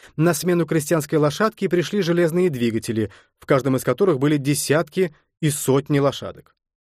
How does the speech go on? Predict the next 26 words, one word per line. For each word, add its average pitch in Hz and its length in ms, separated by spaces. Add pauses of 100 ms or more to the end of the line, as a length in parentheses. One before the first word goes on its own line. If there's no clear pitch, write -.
(320)
А 151 200
что 175 260
было 185 320
бы, 131 120
если 147 300
бы 147 80
наши 160 280
предки 160 540 (240)
в - 80
своей 147 280
оголтелой 151 600
заботе 143 420
о 151 60
будущем 175 480
вдруг 175 320
кинули 196 360
все 175 220
силы 180 280
цивилизации 170 760
на 180 160
борьбу 165 320
с - 100
конским 175 460
навозом 170 460
грядущей 151 580
эпохи? - 480